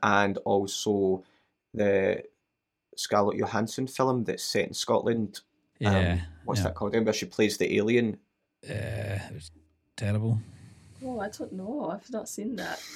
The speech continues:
Speaker 1: I can't remember, but
Speaker 3: <laughs>
Speaker 2: Under the Skin.
Speaker 1: Under the Skin, that's the one. The,
Speaker 2: <laughs>
Speaker 1: the sunken place for me, what was nice about it is it gave you a, a look into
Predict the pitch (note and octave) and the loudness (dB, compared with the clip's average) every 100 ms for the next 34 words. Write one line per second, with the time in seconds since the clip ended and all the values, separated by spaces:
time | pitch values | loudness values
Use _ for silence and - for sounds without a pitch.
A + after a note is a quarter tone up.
0 | - - - - G2 D#2 F#2 F2 G2 F#2 | -16 -16 -14 -2 0 0 0 2 2 2
1 | D#2+ - - D#4 - - - - _ _ | 2 2 0 -2 -4 -16 -20 -20 _ _
2 | _ G#2 G#2 G#2 F#2 - D#2+ E2 F2 - | _ 2 4 4 2 0 -4 -2 -2 -4
3 | - A2 G#2 G#2 F#2+ - F2 F#2 F2+ - | -6 2 4 4 0 0 0 0 -2 -4
4 | G2 - - - - D2+ - _ _ A#2 | -2 -2 -4 -6 -4 -4 -4 _ _ 0
5 | A#2 A#2 A2+ A2+ - - - - E3+ - | 10 12 12 8 6 0 -12 -4 -4 -2
6 | - - C3 A#2+ C3+ C#3 D#3 C3+ A#2+ _ | -8 -6 0 4 4 4 0 0 0 _
7 | - A#2 G#2 - - G#2 G#2 G#2+ G#2 G2+ | 0 2 2 0 0 0 4 4 4 2
8 | - _ _ - - A#2 G#2+ - G2+ F#2+ | -2 _ _ -18 -12 0 2 2 0 -2
9 | G2+ F#2 G2 G2 - F#2+ - G#2+ G#2 G#2+ | 2 2 2 -2 -4 -4 0 0 0 0
10 | G2+ G2 - F#2+ F#2+ F#2 - _ - - | 2 2 2 0 0 -2 -8 _ -20 -20
11 | - _ _ _ _ _ _ - G#2 G2+ | -20 _ _ _ _ _ _ -2 2 4
12 | G2+ - G2 G2 G2+ F#2+ F#2 F2+ | 4 4 2 2 2 6 4 2